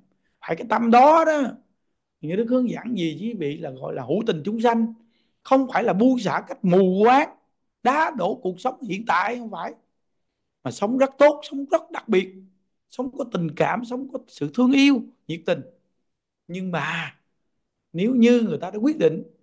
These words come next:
không cần mình thì mình cũng không có gì phải lưu luyến. Nhớ kỹ điều này. Đó là cái đặc biệt cái cuộc sống mà tất cả những người nghe này là quý vị đã nắm được một chiếc phao tuyệt vời của thế giới cực lạc.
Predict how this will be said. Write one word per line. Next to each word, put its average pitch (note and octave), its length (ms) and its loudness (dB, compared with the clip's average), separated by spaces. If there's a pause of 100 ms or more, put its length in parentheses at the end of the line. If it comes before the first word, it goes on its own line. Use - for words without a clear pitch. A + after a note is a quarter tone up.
(120)
không A#3 300 -4
cần F#3+ 200 -2
mình G3+ 240 4 (560)
thì C#3 60 -4
mình C3+ 200 -6
cũng D3+ 140 -14
không F#3 260 -8
có G3 100 -4
gì C#3 220 -6
phải A#2 80 -4
lưu D#3+ 160 4
luyến. F3 220 0 (840)
Nhớ F#3 180 -4
kỹ D3 200 2
điều D3+ 160 -8
này. B2 200 -16 (480)
Đó G3 200 4
là F#3+ 160 -2
cái G3 140 -6
đặc A#3 200 -4 (140)
biệt F#3 260 4 (260)
cái G3+ 140 -6
cuộc A#2 180 -10
sống G#3 240 -10 (840)
mà - 80 -6
tất B3 260 -4
cả A3 160 -2
những F#3+ 200 -4
người C#3+ 240 -4
nghe G3 300 -4
này B2+ 300 -8 (580)
là C#3 120 0
quý B2+ 160 -2
vị C#3 300 0
đã C#3 140 -8
nắm G3 260 -6
được G#3+ 100 -6
một A#3 160 -8
chiếc A3+ 120 0 (120)
phao G#3 280 0
tuyệt E3+ 180 2
vời F#3 260 6 (760)
của D#3 140 -6
thế G3 100 -4
giới G#3 200 -2
cực - 100 -8
lạc. - 240 -6